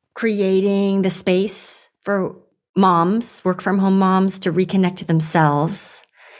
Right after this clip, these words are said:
in order to have more ease with their family and confidence with themselves and productivity with their work. Looking through that lens, what part of the program does not align? Well, I'm gonna ask it differently.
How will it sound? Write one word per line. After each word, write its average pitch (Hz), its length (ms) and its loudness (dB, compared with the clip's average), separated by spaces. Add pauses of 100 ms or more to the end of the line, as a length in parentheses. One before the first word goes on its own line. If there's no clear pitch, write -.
(560)
in 165 100 4
order 156 240 4
to 156 60 2
have 160 120 2
more 151 180 4
ease 139 260 -4
with 127 100 -6
their 139 100 -2
family 143 600 0
and 143 320 -2
confidence 135 600 -2
with - 120 -8
themselves 139 580 -2
and 151 100 2
productivity 135 600 -2
with - 160 -2
their - 160 -2
work. 147 560 0 (560)
Looking 247 260 2
through 240 140 2
that 214 180 2
lens, 165 380 2
what 202 240 0
part 233 180 0
of 214 80 -4
the 185 80 -4
program 165 480 0
does 147 160 -4
not 143 440 -2
align? 139 600 -2 (800)
Well, - 220 -2
I'm 294 160 0
gonna 294 140 2
ask 190 180 -2
it - 80 -4
differently. 156 340 -6